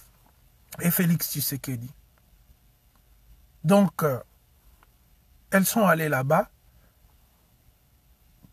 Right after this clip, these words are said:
croyant que leur popularité était la raison, euh, principale, euh,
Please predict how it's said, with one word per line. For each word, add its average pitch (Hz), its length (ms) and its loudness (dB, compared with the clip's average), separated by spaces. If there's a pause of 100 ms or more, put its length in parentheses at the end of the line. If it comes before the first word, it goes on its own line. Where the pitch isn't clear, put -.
(540)
croyant 185 600 2 (520)
que - 80 -4
leur 170 300 2
popularité 147 880 -4 (1600)
était 175 440 -2 (600)
la 156 180 2
raison, 156 480 -2 (840)
euh, 143 160 -4
principale, 165 760 -2 (460)
euh, 139 480 -4